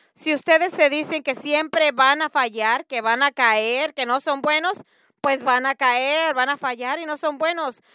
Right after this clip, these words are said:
Ustedes tienen que tomar frases como, "Dios es suficiente, Dios es bueno.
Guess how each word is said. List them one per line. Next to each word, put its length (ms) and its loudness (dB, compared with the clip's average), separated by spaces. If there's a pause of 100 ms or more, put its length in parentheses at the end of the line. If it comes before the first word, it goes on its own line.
(180)
Ustedes 540 -4
tienen 320 -6
que 120 -6
tomar 360 -4
frases 440 -6
como, 380 -8 (180)
"Dios 480 -2
es 140 -6
suficiente, 880 -8 (260)
Dios 600 6
es 260 -2
bueno. 760 2